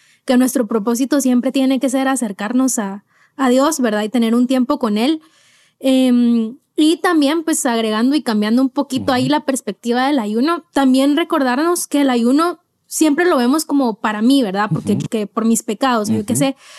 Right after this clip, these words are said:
Speaker 1: Pero también le podemos dar un enfoque hacia los demás, ¿verdad?
Speaker 2: Oh,
Speaker 1: Yo
Speaker 2: ajá.
Speaker 1: puedo estar ayunando porque tal persona se encuentra en
Speaker 2: Ujú.
Speaker 1: enfermedad, ¿verdad? O algo por el estilo. Entonces,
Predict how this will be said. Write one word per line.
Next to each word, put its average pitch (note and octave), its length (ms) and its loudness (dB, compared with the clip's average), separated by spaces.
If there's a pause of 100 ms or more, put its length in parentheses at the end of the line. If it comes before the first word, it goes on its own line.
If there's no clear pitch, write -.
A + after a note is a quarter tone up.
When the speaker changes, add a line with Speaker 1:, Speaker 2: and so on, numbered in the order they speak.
(140)
Speaker 1:
Pero C#4+ 180 2
también B3+ 280 4
le D4 80 0
podemos C4 300 0
dar B3+ 160 0
un C#4+ 140 2
enfoque C#4+ 640 -2
hacia A3+ 460 -2
los A3 180 -2
demás, C4+ 420 0
¿verdad? A3+ 300 -2
Speaker 2:
Oh, D4 40 2
Speaker 1:
Yo C#4 80 2
Speaker 2:
ajá. - 80 -4
Speaker 1:
puedo C4+ 140 2
estar C#4+ 240 -2
ayunando D4+ 600 0
porque A3 680 0
tal C4 220 0
persona D4+ 680 0
se A#3+ 100 -2
encuentra B3 500 0
en A#3 100 0
Speaker 2:
Ujú. A3 100 0
Speaker 1:
enfermedad, A3 580 0
¿verdad? G#3+ 340 -2
O A#3+ 40 0
algo B3 200 0
por C#4+ 140 0
el C4+ 100 0
estilo. B3+ 320 -2
Entonces, A#3 520 -2